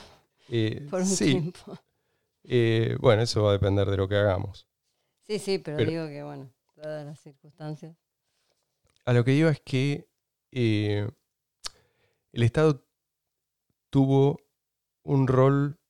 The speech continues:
Speaker 1: fundamental, eh, en este olvido, ¿sí? En convertir a la gente en ganado, ¿sí? El ganado no tiene que ocuparse de sí mismo. Siempre hay alguien,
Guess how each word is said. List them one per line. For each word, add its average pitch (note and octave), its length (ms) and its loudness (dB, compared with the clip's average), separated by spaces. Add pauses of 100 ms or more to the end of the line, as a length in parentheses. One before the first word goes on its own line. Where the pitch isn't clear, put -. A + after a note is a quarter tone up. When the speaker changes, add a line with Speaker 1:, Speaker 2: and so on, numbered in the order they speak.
(300)
Speaker 1:
fundamental, A#2 760 -4 (440)
eh, G2+ 540 -2 (240)
en G#2+ 120 -4
este G2+ 280 -2
olvido, G#2 580 2
¿sí? - 200 -4 (2000)
En G#2+ 560 0 (1400)
convertir A#2+ 480 -2
a C3+ 40 2
la B2 100 2
gente C3+ 360 -4
en G#2+ 140 -2
ganado, G2+ 560 2
¿sí? G#2+ 300 -10 (1400)
El C3+ 120 2
ganado D#3+ 340 2
no C#3+ 140 2
tiene D#3 360 -2
que A#2 400 0 (480)
ocuparse A2+ 540 4
de G2+ 100 2
sí G2 140 -2
mismo. F#2+ 320 -4 (220)
Siempre - 340 -2
hay A2 100 4
alguien, G#2 460 2